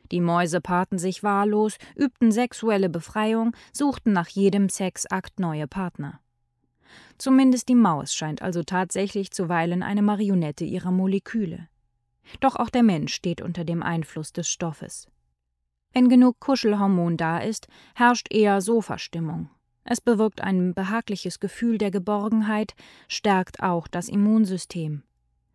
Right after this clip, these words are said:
Es beruhigt dermaßen, ja, wirkt geradezu betäubend,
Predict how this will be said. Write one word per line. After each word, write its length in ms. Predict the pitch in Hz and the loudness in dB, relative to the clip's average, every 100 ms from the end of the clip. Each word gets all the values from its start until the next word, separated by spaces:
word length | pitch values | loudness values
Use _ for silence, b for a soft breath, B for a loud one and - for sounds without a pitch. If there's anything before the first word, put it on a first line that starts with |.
| b b | b b
Es 120 | 233 | -8
beruhigt 580 | - 262 240 262 233 - | 0 2 4 4 2 0
dermaßen, 720 | 247 240 233 220 226 - 285 | 2 4 4 2 -2 -2 -2
ja, 300 | 214 175 175 165 | -2 -4 -8 -6
wirkt 340 | 175 - - | -8 -8 -10
geradezu 520 | 202 190 202 196 - 196 | -6 -4 -2 -4 -4 -4
betäubend, 520 | 214 226 240 233 | -2 -2 2 2